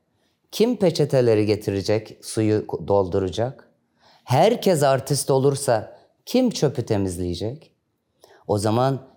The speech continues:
hepimiz zengin olursak kim, e, yani Kuzey Kore olalım o zaman gidip. Kore gibi hepimiz üç tane saç stilimiz olsun, mecburi. "Sen saçını kesemezsin." diyor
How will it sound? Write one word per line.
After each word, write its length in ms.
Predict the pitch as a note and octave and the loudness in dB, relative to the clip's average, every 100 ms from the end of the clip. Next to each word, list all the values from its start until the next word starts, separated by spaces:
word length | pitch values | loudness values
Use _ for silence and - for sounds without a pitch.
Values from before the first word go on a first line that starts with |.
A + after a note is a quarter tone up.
| _ | _
hepimiz 540 | - F#3 A3 A#3+ F#3+ C#3 | 0 2 4 4 2 2
zengin 360 | C#3+ C#3 C#3 | 2 2 2
olursak 560 | C3 A#2+ B2 A#2+ G#2+ G2+ - - _ _ _ _ _ - | 2 0 -2 -2 -4 -4 -8 -20 _ _ _ _ _ -6
kim, 440 | - A#3+ G3 G#2+ | 0 2 2 2
e, 480 | G2 A#2 G#2+ G2+ G2+ G2 _ _ _ _ _ | 2 2 2 0 -2 -8 _ _ _ _ _
yani 320 | G2+ A2 G#2+ - | -4 -2 -2 0
Kuzey 320 | F3+ G#3+ C4 | 2 4 4
Kore 240 | A3+ F3 | 4 4
olalım 400 | C3 A#2 G#2+ G#2 | 4 4 2 0
o 60 | F#2+ | -2
zaman 420 | F2+ F#2+ A2 C3+ | -4 -4 -4 -6
gidip. 380 | G2 G#2 D#3 - - _ _ _ _ | -4 -4 -4 -10 -20 _ _ _ _
Kore 260 | - G#3 A#2 | 0 2 2
gibi 240 | G2+ F#2+ | 0 0
hepimiz 640 | F3 - B2+ A2 F3+ G3+ - _ _ _ _ _ | 0 0 0 0 -2 -4 -10 _ _ _ _ _
üç 200 | F#3+ G#3 | 0 0
tane 300 | - D3+ B2+ | 0 2 2
saç 280 | B2+ D#3+ D#3+ | 0 -2 -2
stilimiz 500 | - - G#2 G2 F2+ | -6 -4 -2 -2 -2
olsun, 520 | F#2 F#2 - G3 G#3+ _ _ | 0 0 -4 -8 -10 _ _
mecburi. 560 | A2 A2+ F#2+ G2 A2 F#2 | -2 -2 -2 0 0 0
"Sen 340 | - C3 C#3+ - | -2 -4 -4 -6
saçını 400 | - A#2 C3 C#3+ | -4 -2 -2 -2
kesemezsin." 680 | C3 B2 C#3 G#2+ - F#2+ F2+ | -2 -2 -2 -2 -4 -4 -2
diyor 240 | F#2 F2 | -2 -2